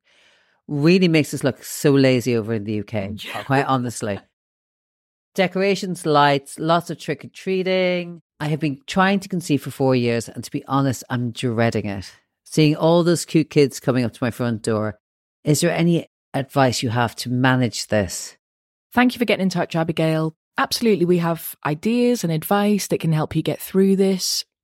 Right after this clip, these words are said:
Speaker 2: But what I'm also wondering, when people ask questions like this, quite often I find it's more to do with just asking the question, "Look,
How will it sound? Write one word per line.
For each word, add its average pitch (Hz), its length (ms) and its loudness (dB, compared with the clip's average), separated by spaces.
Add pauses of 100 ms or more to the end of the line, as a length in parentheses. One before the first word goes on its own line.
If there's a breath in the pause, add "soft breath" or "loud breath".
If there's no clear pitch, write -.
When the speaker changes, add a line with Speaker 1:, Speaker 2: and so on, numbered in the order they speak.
(100)
Speaker 2:
But - 160 0
what 359 180 0
I'm 415 100 -6
also 330 280 -2
wondering, 190 720 2 (300)
when 254 220 0
people 285 300 2
ask 240 180 -2
questions 196 640 -2 (400)
like 185 460 2
this, - 600 -10 (800)
quite 254 180 -4
often 349 320 -2
I 339 60 -4
find 214 420 2
it's - 160 -2
more 185 260 6
to - 140 -4
do 202 240 6
with 156 440 2 (540)
just 254 300 0
asking 240 300 -2
the 202 40 0
question, 165 480 -2
"Look, 156 240 0